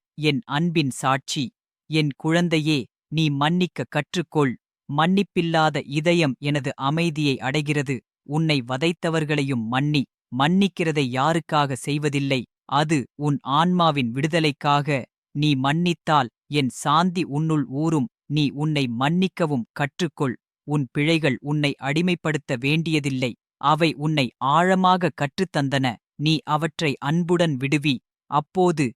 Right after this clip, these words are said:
நீ சுதந்திரமாக மாறுவாய். நீ என்னிடத்தில், "நான் எப்போது முழுமையாக மகிழ்ச்சியாயிருப்பேன்?"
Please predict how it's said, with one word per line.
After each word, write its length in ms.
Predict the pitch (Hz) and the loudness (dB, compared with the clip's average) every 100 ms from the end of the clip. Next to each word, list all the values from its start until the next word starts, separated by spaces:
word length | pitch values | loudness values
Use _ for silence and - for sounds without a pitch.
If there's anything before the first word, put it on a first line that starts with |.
| - | -6
நீ 180 | 143 151 | -2 -2
சுதந்திரமாக 920 | - 175 170 196 185 175 160 147 147 | -2 -4 0 0 2 2 4 4 2
மாறுவாய். 600 | 131 131 147 147 143 127 - _ _ - | 0 2 2 2 0 0 -4 _ _ -4
நீ 140 | 151 156 120 | 2 2 2
என்னிடத்தில், 760 | 143 165 175 175 - - 143 107 _ - | 0 2 2 0 -2 0 -2 -2 _ -4
"நான் 280 | 147 139 120 | 2 2 0
எப்போது 520 | 143 156 - 180 165 131 | -2 -2 -2 0 0 -2
முழுமையாக 720 | 135 165 180 180 175 175 160 | 0 2 4 4 4 2 0
மகிழ்ச்சியாயிருப்பேன்?" 1300 | 123 135 170 180 - 165 151 127 143 147 - 156 127 | 0 0 -2 -2 -2 0 2 2 -2 -4 0 0 0